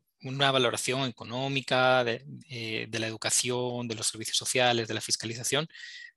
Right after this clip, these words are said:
pues todo eso funciona si se transmite información, eh, entre las instituciones del sector, del sector público, también del sector privado. Normalmente eso se hace de manera agrupada, no es necesaria, eh, una identificación o un, un,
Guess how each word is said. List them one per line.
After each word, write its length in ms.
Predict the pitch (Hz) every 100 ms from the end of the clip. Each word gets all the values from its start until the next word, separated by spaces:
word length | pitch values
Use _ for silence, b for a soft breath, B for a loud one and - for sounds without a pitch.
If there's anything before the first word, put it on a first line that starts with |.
| _
pues 440 | 127 113 - -
todo 280 | - 139 147
eso 180 | 156 156
funciona 480 | - 151 - 156 180
si 160 | -
se 140 | 135 139
transmite 400 | 123 117 127 131
información, 640 | - 127 131 - 135 185 - B B B B _
eh, 520 | 180 139 127 117 - - _ _ _ _
entre 300 | - 143 131
las 160 | 123
instituciones 580 | 123 - 117 110 120 123
del 120 | 123
sector, 280 | - - -
del 220 | 151 123
sector 280 | 113 - 113
público, 340 | - 147 202 -
también 200 | 110 113
del 80 | 104
sector 300 | 101 - -
privado. 460 | 104 113 160 - _ B B B B B -
Normalmente 640 | 147 135 135 143 156 175
eso 160 | 160 165
se 100 | 160
hace 160 | -
de 120 | 175
manera 280 | 147 127 117
agrupada, 480 | 113 110 - 131 139
no 320 | 120 117 127
es 80 | 123
necesaria, 800 | 135 127 135 143 131 135 147 151 - -
eh, 520 | 127 120 113 - - -
una 120 | 135 131
identificación 880 | 127 123 117 131 117 - 135 139 123
o 120 | 117
un, 260 | 117 127 -
un, 440 | 127 131 131 135